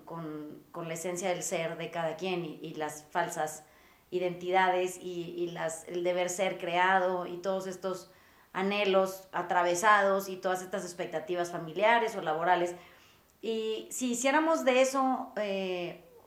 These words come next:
un, un trato solemne, o sea, que, que, que los temas del taller se trataran como una clase de filosofía avanzada,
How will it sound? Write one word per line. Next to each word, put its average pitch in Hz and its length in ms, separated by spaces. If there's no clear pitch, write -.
un, 220 460
un 233 200
trato 233 400
solemne, 202 880
o 175 80
sea, 175 200
que, 180 240
que, 190 220
que - 180
los 190 160
temas 233 240
del 240 200
taller 190 320
se 233 120
trataran 190 600
como 170 440
una 208 400
clase 196 380
de 196 140
filosofía 175 500
avanzada, 185 720